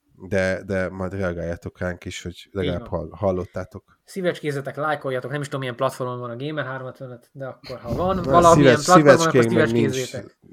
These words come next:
Speaker 1: de igen, az, az mindig jöhet a szívecske.
Speaker 2: Így van, csak ne privát üzenetben. Ja, de jó. <laughs> Sziasztok!
Speaker 1: Sziasztok!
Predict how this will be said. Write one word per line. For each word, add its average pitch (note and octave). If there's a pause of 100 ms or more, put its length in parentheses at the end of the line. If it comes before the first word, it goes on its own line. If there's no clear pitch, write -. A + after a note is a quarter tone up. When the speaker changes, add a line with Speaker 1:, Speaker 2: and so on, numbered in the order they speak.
Speaker 1:
de G#2+
igen, G2+
az, A2+
az A2
mindig A#2+
jöhet G2
a F#2+
szívecske. F#2+
Speaker 2:
Így C#3+
van, B2+ (200)
csak D#3
ne E3+
privát C#3
üzenetben. A#2+
Ja, F3
de D#3 (180)
jó. C#3 (280)
<laughs> -
Sziasztok! C#3+ (680)
Speaker 1:
Sziasztok! A2